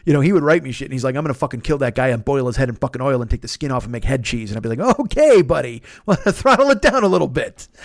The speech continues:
Um, shit that I've said, you know, uh, too, I say it on here, but it's like, it's funny to hear another person say it where you're like, <laughs> "Yeah, okay, man, that's a lot of rage simmering underneath there." I mean, I, I relate. I saw, you know, I saw some of myself in Gio as well. A lot of rage, a lot of being upset, a lot of, uh,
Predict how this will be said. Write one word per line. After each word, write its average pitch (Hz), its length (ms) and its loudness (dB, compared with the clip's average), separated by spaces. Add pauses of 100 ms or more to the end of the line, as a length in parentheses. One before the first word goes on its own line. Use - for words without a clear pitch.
(260)
Um, 147 520 2
shit - 180 0
that 240 100 2
I've 226 160 4
said, 180 220 0
you 175 60 2
know, 160 140 2
uh, 165 180 4
too, 262 260 0
I 139 100 2
say 165 220 0
it 160 80 4
on 156 100 0
here, 180 180 0
but 139 140 0
it's 127 100 -2
like, 143 160 2
it's 135 140 -2
funny 175 220 2
to 147 40 2
hear 151 120 4
another 147 240 2
person 127 260 -2
say 185 160 0
it 170 80 2
where - 80 -2
you're 127 80 0
like, 120 140 -2
<laughs> 151 140 0
"Yeah, 214 320 4
okay, 175 300 2
man, 190 440 0 (280)
that's - 140 -2
a 156 60 -2
lot 156 140 6
of 151 80 4
rage 214 300 4
simmering 151 320 0
underneath 127 380 0
there." 110 220 -2
I 120 80 -2
mean, 131 80 -2
I, 147 180 2
I 147 120 2
relate. 175 440 2
I 139 80 4
saw, 202 440 2 (360)
you - 80 -2
know, 190 260 2
I 151 60 2
saw 190 240 2
some 165 300 0
of 156 80 -2
myself 170 500 0
in 117 100 -4
Gio 117 320 -4
as 113 120 -4
well. 117 340 -6 (480)
A 139 60 -2
lot 143 160 2
of 120 80 0
rage, 139 320 0
a 131 40 2
lot 131 120 2
of 120 80 -2
being 131 180 0
upset, 131 400 0
a - 80 -4
lot 127 180 2
of, 117 200 -2
uh, 113 340 2